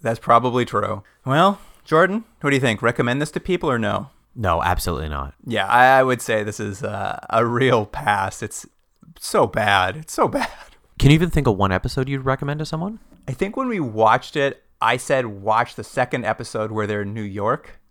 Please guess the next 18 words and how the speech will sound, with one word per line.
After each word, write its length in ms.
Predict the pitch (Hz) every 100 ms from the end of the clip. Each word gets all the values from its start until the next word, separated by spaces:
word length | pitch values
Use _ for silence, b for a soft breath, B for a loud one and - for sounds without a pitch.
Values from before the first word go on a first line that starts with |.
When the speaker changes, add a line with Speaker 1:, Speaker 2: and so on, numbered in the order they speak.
| -
Speaker 1:
I'm 160 | 113
trying 200 | - 127
to 40 | 127
remember 200 | 113 113
that, 280 | 104 110 -
uh, 280 | 117 113
the 120 | 110 113
night 180 | 123
the 60 | 120
Cylons 520 | - 104 117 135 147
landed, 260 | 151 151 147
the 80 | 160
second 380 | - 117 - 110
ep-, 140 | -
part 180 | 107 113
of 60 | 127
that 200 | 139 151
one. 340 | 156 175